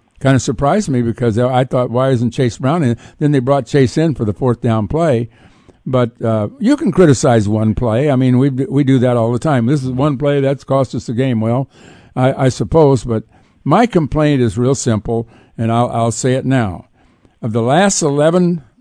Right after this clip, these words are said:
plays that we called, not counting a punt, the last eleven plays, ten were running plays.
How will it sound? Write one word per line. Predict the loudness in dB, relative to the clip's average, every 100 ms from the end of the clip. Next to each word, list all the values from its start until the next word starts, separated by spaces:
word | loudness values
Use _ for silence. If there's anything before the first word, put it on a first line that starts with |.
| _
plays | -2 2 2 2 -4
that | -4
we | -4
called, | 0 0 0 -2 -4 -8
not | -4 -4 -4
counting | -2 0 0 0
a | -2
punt, | -2 -4 -6 _ _ -8
the | -4
last | -2 -2 -2
eleven | -2 -2 -4
plays, | -4 -4 -4 -6
ten | -2 2 4
were | 4
running | 4 4 2 0
plays. | -2 -4 -4